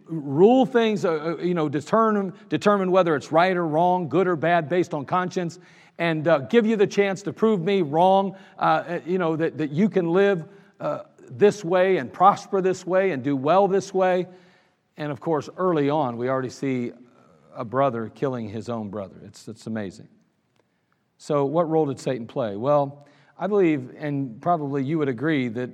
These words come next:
the whole thing was Satan's scheme to destroy Abel. And we know who Abel was.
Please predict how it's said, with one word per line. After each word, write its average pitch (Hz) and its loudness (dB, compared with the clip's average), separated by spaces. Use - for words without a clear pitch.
the 135 -8
whole 147 0
thing 151 -4
was 120 -14
Satan's 127 -6
scheme 143 -4
to 113 -8
destroy 123 -6
Abel. 135 0
And 156 -6
we 185 2
know 208 4
who 170 4
Abel 160 2
was. - -18